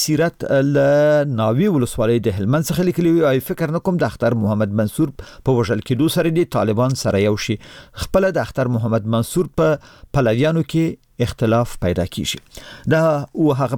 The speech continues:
پیغامونه چې د افغان بیسیم د اته سوه اتلس شمېرې له لارې مو راستولي وو. د یو شمېر اوریدونکو پیغامونه مو ځکه ونه لوستل چې ډېر سره ورته ول. اوس هم راپورونه. د افغانستان جمهوري ریاست وایي،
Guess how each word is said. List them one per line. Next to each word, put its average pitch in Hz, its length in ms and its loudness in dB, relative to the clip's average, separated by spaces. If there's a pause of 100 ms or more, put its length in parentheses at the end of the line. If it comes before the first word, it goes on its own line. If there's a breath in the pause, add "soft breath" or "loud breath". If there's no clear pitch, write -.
پیغامونه 131 360 0
چې - 160 -2
د 143 120 0
افغان 143 240 0
بیسیم 139 280 -2
د 131 140 0
اته - 220 -6
سوه 113 140 0
اتلس 180 380 0
شمېرې 113 320 0
له 107 140 2
لارې 117 220 2
مو 110 120 2
راستولي 113 400 0
وو. 117 80 0 (320 loud breath)
د 165 120 4
یو 202 120 2
شمېر 190 160 -2 (260)
اوریدونکو 151 480 -2
پیغامونه 156 400 2
مو 151 140 0
ځکه 185 240 0
ونه 180 180 2
لوستل 185 380 0
چې 185 80 2 (120)
ډېر 165 120 2 (120)
سره 107 280 0
ورته 101 280 -2
ول. 95 160 -4 (840 loud breath)
اوس 220 220 2
هم 233 80 -2 (300)
راپورونه. 127 480 -2 (640 soft breath)
د 202 100 4
افغانستان 214 460 0
جمهوري 190 260 2
ریاست 190 380 -2
وایي، 175 200 2